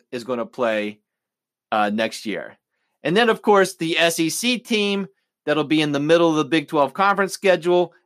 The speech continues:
and it'll be most likely away because West Virginia played home against Missouri. So they typically switch those up.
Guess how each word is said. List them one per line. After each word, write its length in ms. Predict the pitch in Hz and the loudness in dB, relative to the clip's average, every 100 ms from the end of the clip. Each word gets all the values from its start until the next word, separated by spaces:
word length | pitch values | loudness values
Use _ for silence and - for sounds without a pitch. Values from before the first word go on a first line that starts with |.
| - | -6
and 140 | 131 | -4
it'll 200 | 139 131 | -2 -2
be 400 | 117 139 135 131 | -2 -4 -4 -4
most 300 | 131 151 156 | -2 -2 0
likely 360 | 165 160 156 143 | 0 0 -2 -2
away 380 | 131 175 180 | 0 2 2
because 300 | 175 170 165 | 2 0 -2
West 200 | 135 135 | 0 -2
Virginia 280 | 135 135 131 | -2 -6 -6
played 240 | 110 131 120 | -4 -4 -2
home 220 | 127 123 | -2 -2
against 260 | 113 107 | -6 -10
Missouri. 460 | 110 101 101 73 110 | -12 -8 -8 -8 -12
So 140 | - | -10
they 180 | 113 165 | -6 -6
typically 560 | 240 139 123 - 110 107 | -2 -4 -4 -6 -6 -6
switch 340 | - 123 113 | -6 -6 -4
those 240 | 110 101 90 | -4 -4 -4
up. 180 | - | -8